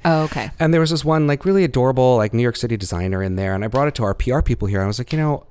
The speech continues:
Speaker 2: I, I run a hu-, this jewelry center is huge, and I could give you ten designers just like
Speaker 1: Yeah.
Speaker 2: this in the program right now." And my P R person said, "Well, you, aren't you putting a line together?" I was like, "Yeah." Well, she's like, "Why don't we pitch that to W?"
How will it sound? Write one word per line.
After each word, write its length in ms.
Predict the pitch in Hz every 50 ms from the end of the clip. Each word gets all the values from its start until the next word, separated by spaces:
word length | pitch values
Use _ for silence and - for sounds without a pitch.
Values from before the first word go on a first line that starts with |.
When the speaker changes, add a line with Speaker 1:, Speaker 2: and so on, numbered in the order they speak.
| - -
Speaker 2:
I, 120 | - - - -
I 60 | 131
run 200 | 131 143 147 135
a 40 | 127
hu-, 120 | - - - - 123 - - -
this 240 | - - - - - -
jewelry 240 | - 151 185 226
center 240 | - - 98 90 95
is 120 | 104 - -
huge, 260 | 196 233 - 170 -
and 100 | 104 92
I 60 | 90
could 240 | - 101 - - -
give 160 | - 104 92
you 100 | 98 98
ten 380 | - - - 107 101 107 110 104
designers 760 | 104 110 98 104 139 180 131 92 58 - - - - - - - - - - - - - - - -
just 160 | - 147 151 170
like 140 | - - 190
Speaker 1:
Yeah. 60 | -
Speaker 2:
this 180 | 95 90 -
in 120 | - 113 110
the 60 | 107
program 320 | - 120 113 104 101 98 95
right 140 | 90 69 -
now." 220 | 80 76 - - - - - - - - - - - - - -
And 160 | 110 110 113
my 100 | 110 110
P 140 | - - 120
R 140 | 113 110
person 280 | - - 110 - - 110
said, 200 | - - 107 -
"Well, 240 | 123 117 110 - - - -
you, 280 | 117 117 147 165 165 -
aren't 160 | - 160 -
you 80 | - 180
putting 180 | - 185 180 175
a 60 | 165
line 160 | 156 156 170
together?" 480 | - 175 185 196 214 233 233 208 196 - - - - - - -
I 40 | 139
was 100 | 135 131
like, 160 | 131 - -
"Yeah." 140 | 98 98 120
Well, 180 | 143 143 - - -
she's 180 | - - 135 139
like, 100 | 139 -
"Why 80 | 147
don't 80 | 151 -
we 60 | 156 147
pitch 220 | - - - - -
that 200 | 107 85 - -
to 80 | 90
W?" 400 | 80 - 78 73 - - - -